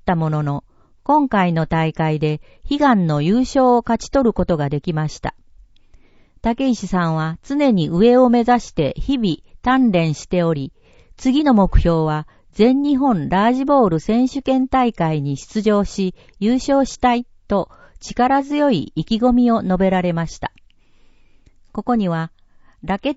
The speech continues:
トを持った竹石千恵子さんと祝利町長が並んだ写真があります。ピアノコンクール受賞報告。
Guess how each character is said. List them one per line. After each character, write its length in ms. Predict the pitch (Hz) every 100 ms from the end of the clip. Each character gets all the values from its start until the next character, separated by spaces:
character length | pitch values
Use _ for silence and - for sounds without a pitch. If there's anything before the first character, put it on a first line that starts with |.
| _
ト 140 | 208
を 40 | 185
持 140 | 175
っ 80 | 180 -
た 260 | 165 156 - _ _
竹 320 | 185 - 254
石 260 | 214 - 143
千 180 | - 254
恵 100 | 247
子 140 | 196
さ 200 | - 160
ん 120 | 147
と 280 | - 139 - _
祝 240 | - - 247
利 120 | 254
町 260 | - 247 220
長 240 | 175 156
が 140 | 147 147
並 300 | 156 190 220
ん 40 |
だ 120 | 214
写 160 | 208 190
真 240 | - 185
が 100 | 175
あ 60 | 170
り 120 | 160
ま 160 | 151 151
す。 280 | - - - - - - - - - - _ _ _ _ _ _ - _ _ _ _ _ - -
ピ 140 | 254
ア 100 | 302
ノ 140 | 311
コ 160 | 294 294
ン 140 | 294
ク 160 | 269 285
ー 160 | 262 175
ル 240 | 135 131
受 160 | 143 165
賞 320 | - 269 262
報 240 | 240 233 180
告。 400 | 139 - -